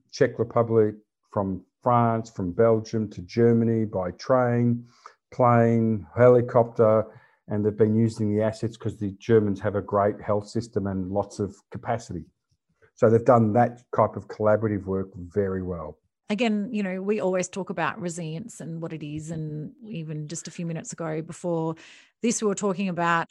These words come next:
Speaker 2: I see resilience as, you know, strength and the ability to adapt, and whether that is to spring back to what it was or, or whatever.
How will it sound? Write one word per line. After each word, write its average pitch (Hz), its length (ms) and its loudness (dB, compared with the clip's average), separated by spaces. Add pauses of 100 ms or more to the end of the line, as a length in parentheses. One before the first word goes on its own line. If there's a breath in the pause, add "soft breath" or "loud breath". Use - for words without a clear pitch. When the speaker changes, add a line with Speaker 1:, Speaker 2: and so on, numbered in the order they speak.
Speaker 2:
I 175 220 0
see 170 280 -4
resilience 170 540 -4
as, 170 280 -8
you 180 80 -6
know, 156 140 -6
strength - 560 -6
and 160 400 -4
the 175 120 -2
ability 165 460 -2
to 175 200 -6
adapt, 151 420 -2
and 170 160 -2
whether 160 220 0
that 156 240 -2
is 147 180 -4
to 175 120 -10
spring 165 500 -4
back 165 260 -6
to 185 100 -4
what 170 140 -2
it 156 80 -6
was 170 400 0
or, 165 280 2
or 170 140 0
whatever. 170 380 0